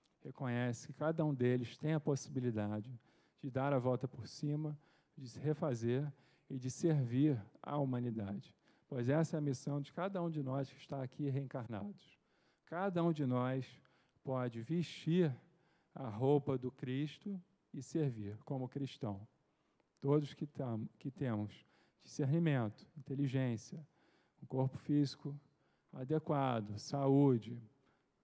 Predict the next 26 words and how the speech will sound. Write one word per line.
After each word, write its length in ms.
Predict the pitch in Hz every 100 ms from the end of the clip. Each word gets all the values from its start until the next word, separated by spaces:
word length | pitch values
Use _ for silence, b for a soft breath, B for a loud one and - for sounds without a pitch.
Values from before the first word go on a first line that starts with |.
| - -
é, 480 | 120 113 110 107 113 - -
capacidade 800 | 127 143 123 - 135 135 147 135
de, 420 | 139 143 135 123
de 120 | 120 123
discernir, 840 | 127 123 - 139 120 127 180 160 135
a 60 | 147
gente 240 | 135 143
pode 500 | - 123 120 123 131 131 b b
servir 480 | _ - 135 123 120
ao 80 | 120
Senhor. 340 | - 135 98 98 _ b b b b _ _ _ _ _ _ -
Então, 360 | 147 147 113 123 b b b
o 60 | 165
Vicente 520 | 160 - 139 139 -
contemporizou, 1040 | - 135 131 131 135 127 147 131 131 151 147 b b b b b _ _ _
aí 240 | - 143 143
vamos 260 | 151 156
ver 120 | 135 139
como 200 | 147 139
é 80 |
que 160 | 139 139
é 280 | 127 127 127
o 160 | - 127
perfil 400 | 139 120 - 123
de 100 | 123
Acelino. 580 | 113 - 139 110 110